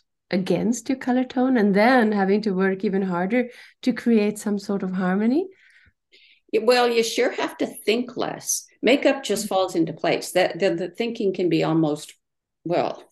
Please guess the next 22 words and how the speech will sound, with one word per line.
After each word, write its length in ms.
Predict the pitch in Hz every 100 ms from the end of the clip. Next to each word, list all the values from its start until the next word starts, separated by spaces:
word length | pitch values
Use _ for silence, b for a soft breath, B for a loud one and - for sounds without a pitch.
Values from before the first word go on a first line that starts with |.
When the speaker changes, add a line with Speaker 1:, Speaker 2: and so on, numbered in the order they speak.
| -
Speaker 2:
for 120 | 151
me 280 | 170 202 170
anyhow, 400 | 165 160 151 156
the, 260 | 165 175 165
there's, 260 | 170 165 - _ B B B B
it 80 | 170 185
really 220 | 202 226
Speaker 1:
Eradicated. 1000 | 226 247 233 233 220 220 202 339 - - _ -
Speaker 2:
that 640 | 226 226 262 240 226 185 190
Speaker 1:
<laughs> 40 |
Speaker 2:
really 420 | 196 269 359 285
<laughs> 120 | 190 -
it 280 | 285 - -
makes 320 | 220 - -
makeup 500 | 220 190 196 185 - _
easy. 520 | 190 196 190 - - B B B B B _
And 500 | 196 185 175 175 170
clothing, 380 | - 311 339 233
I 80 | 262
guess 220 | 392 415
it's, 260 | 233 - -
it's 460 | - 202 - -